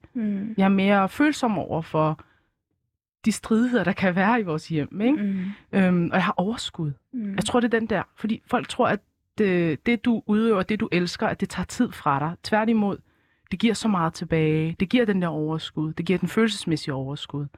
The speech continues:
Speaker 2: Jo, fysisk er du lidt træt. <laughs>
Speaker 1: Mm.
Speaker 2: Kan du ikke komme udenom.
Speaker 1: Mm.
Speaker 2: Ja.
Speaker 1: Men det er en del af det.
Speaker 2: Det er en
Speaker 1: Vel,
Speaker 2: del af det.
Speaker 1: Özkan, hvad med dig? Hvordan, øh, er det i din familie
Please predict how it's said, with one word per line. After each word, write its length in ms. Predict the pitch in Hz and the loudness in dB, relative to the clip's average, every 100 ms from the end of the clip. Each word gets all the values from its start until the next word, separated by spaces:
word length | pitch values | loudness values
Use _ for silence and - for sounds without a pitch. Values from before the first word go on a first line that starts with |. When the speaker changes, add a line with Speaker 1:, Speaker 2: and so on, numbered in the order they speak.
| _ _ _ - | _ _ _ 0
Speaker 2:
Jo, 160 | 190 | 0
fysisk 400 | - 247 226 220 | 2 0 0 -2
er 100 | 175 | 0
du 80 | 180 | 0
lidt 160 | 170 160 | -2 -6
træt. 340 | - 131 - | -6 -6 -4
<laughs> 60 | - | -2
Speaker 1:
Mm. 60 | 240 202 269 190 190 - - | 0 2 2 0 -8 -14 -6
Speaker 2:
Kan 80 | 240 | -2
du 0 | |
ikke 120 | 180 | -2
komme 240 | - 170 156 | -2 -2 -2
udenom. 260 | 151 147 - | -2 -4 -6
Speaker 1:
Mm. 280 | 226 196 180 | -2 0 -2
Speaker 2:
Ja. 320 | 180 - - 170 170 | -4 -8 -12 -10 -4
Speaker 1:
Men 100 | 196 | 0
det 80 | |
er 40 | 190 | 2
en 140 | 185 | 2
del 220 | 190 185 | 0 0
af 120 | 180 185 | -2 -2
det. 120 | 190 - - | -6 -8 -8
Speaker 2:
Det 80 | 160 | -4
er 40 | 139 | 0
en 60 | 185 | 2
Speaker 1:
Vel, 140 | 180 | 2
Speaker 2:
del 60 | 151 | 0
af 100 | 151 | -6
det. 180 | 160 160 - | -14 -14 -2
Speaker 1:
Özkan, 360 | 196 185 - 190 | 0 0 -2 -2
hvad 140 | 185 202 | 2 2
med 360 | 220 226 196 180 | 2 2 0 -2
dig? 220 | 185 180 | -2 0
Hvordan, 380 | 226 196 196 226 | 0 2 2 2
øh, 420 | 202 175 170 165 - - - - - | 2 0 -2 -4 -8 -10 -14 -8 -2
er 100 | 190 | 0
det 160 | 214 - | 0 -2
i 60 | |
din 260 | 180 233 220 | -4 -4 -4
familie 500 | - 202 190 - 190 | 0 0 0 -2 -4